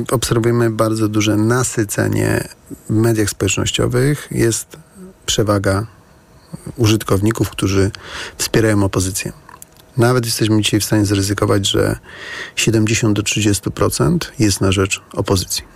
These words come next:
Co oznacza, że media społecznościowe, jeżeli ich używamy na co dzień,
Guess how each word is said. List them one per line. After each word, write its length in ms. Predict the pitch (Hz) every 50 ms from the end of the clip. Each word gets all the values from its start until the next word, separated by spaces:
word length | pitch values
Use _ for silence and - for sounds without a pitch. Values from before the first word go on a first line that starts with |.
| - - - - - - - - - -
Co 160 | - - 180
oznacza, 520 | 170 127 113 98 95 95 - 110 113 131 135
że 100 | 120 113
media 460 | 104 110 131 135 143 131 123 123 131 123
społecznościowe, 640 | - - 120 107 - 107 101 - - - - - -
jeżeli 340 | - 101 101 107 - - - - - - - -
ich 160 | - 117 107
używamy 420 | 110 104 104 104 101 92 95 98 - - - - -
na 120 | 104 101 101
co 140 | - -
dzień, 160 | - - -